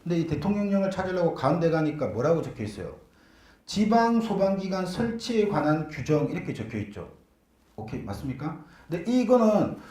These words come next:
우리가 수험에서 다루는 건 이 법률이 소방기본법 시행령에 위임할 수도 있고 다른 법률 시행령에 위임할 수도 있다고요. 근데 다른 법률 시행령에 나-, 나와 있는 건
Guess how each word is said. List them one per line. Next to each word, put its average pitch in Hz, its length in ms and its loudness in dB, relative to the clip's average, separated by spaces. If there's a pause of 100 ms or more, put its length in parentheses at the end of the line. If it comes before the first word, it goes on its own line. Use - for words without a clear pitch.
(300)
우리가 208 480 10
수험에서 - 760 4
다루는 151 380 0
건 170 420 0 (200)
이 202 280 0 (100)
법률이 214 960 4
소방기본법 240 1200 2
시행령에 254 1040 2
위임할 202 400 6
수도 165 180 -4
있고 113 460 -4
다른 202 460 4
법률 214 480 2
시행령에 208 800 0
위임할 180 360 4
수도 135 200 -4
있다고요. - 480 -8 (260)
근데 - 580 6 (220)
다른 214 400 8
법률 226 420 10
시행령에 220 840 4
나-, - 280 -2
나와 165 300 8
있는 180 220 2
건 240 360 4